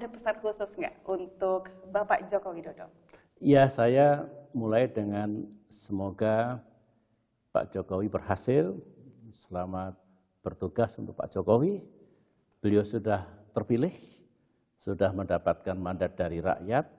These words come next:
Speaker 2: saatnya untuk bekerja. Jadi kalau dulu mungkin ya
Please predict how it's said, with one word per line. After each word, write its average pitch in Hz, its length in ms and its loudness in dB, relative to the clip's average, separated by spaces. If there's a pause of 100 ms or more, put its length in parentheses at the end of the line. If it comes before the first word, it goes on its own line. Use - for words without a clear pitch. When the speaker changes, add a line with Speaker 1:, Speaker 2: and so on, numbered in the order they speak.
Speaker 2:
saatnya - 560 -8
untuk - 160 -8
bekerja. - 480 -12 (720)
Jadi 87 240 -4
kalau 85 320 -2
dulu 92 320 0
mungkin 98 480 -4
ya 80 320 -10